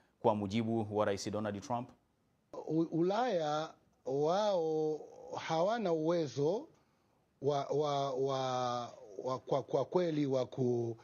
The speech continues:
Speaker 2: wa kuizuia Urusi. Kwanza hata kwa kweli wa ku-, wa kuizuia Urusi.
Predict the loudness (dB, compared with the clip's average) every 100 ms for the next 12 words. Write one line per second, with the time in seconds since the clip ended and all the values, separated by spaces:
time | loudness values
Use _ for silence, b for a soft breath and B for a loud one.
0 | b b b -4 0 0 2 0 2 2
1 | 0 -2 -6 -10 -16 -20 _ _ B B
2 | _ -2 0 0 0 0 -2 -2 -2 -2
3 | -2 -4 0 0 2 0 2 0 2 0
4 | 0 0 0 0 -4 -10 b b b -4
5 | 0 0 2 2 2 2 0 -2 -6 -10
6 | -14